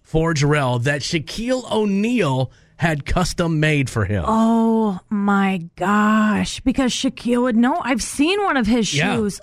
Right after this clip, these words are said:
Speaker 1: And he
Speaker 2: Oh.
Speaker 1: said that he did a couple more sizes, a little bit bigger, just in case,
Speaker 2: Just in
Speaker 1: so that
Speaker 2: case.
Speaker 1: his mom will not have to buy a new pair of shoes. He said, "Here's three pair in his current size.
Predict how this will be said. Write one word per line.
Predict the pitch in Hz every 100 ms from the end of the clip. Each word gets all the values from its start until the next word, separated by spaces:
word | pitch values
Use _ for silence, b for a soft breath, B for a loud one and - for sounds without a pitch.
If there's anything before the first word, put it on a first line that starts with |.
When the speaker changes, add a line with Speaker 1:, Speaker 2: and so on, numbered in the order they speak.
| _ -
Speaker 1:
And | 156
he | -
Speaker 2:
Oh. | 285
Speaker 1:
said | 226 208
that | 196
he | 151 165
did | 156 202
a | 156
couple | - 185 233
more | 202 190 185
sizes, | - 190 185 175 147 135
a | 139
little | 139 202
bit | 202 185
bigger, | 160 175 170
just | 147 104 143 170 -
in | 196
case, | 180 160 139 -
Speaker 2:
Just | - - -
in | -
Speaker 1:
so | -
that | 180 170
Speaker 2:
case. |
Speaker 1:
his | 160 180
mom | 180 175 185 185
will | 165
not | 151 151
have | 160 160
to |
buy | 151 147 151
a |
new | 160
pair | 156 151
of |
shoes. | 135 156 123
He | 117
said, | 147 127
"Here's | 127 190 190
three | - 170 214 247
pair | - 165 147
in | 143 135
his | 127
current | - 165 175 147
size. | 120 98 90 104 -